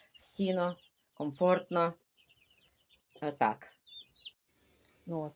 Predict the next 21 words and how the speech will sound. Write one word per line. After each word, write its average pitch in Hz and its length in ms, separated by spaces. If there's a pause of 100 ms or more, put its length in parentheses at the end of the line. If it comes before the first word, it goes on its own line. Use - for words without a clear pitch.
прийшлася 165 540
з 175 40
вами, 185 300 (400)
показала 156 500
вам 170 220
ранок, 170 340 (1500)
що 170 220
у 165 60
нас 160 180 (160)
тут 165 120 (240)
робиться. 160 540 (520)
Покажу 156 540 (340)
сонцев'є, 139 640 (360)
покажу 151 1000
троянди, 147 680 (280)
як 165 260
розцвіли 160 640
вже. 160 300 (280)
Ця, 175 60
е, 160 400
е, 156 400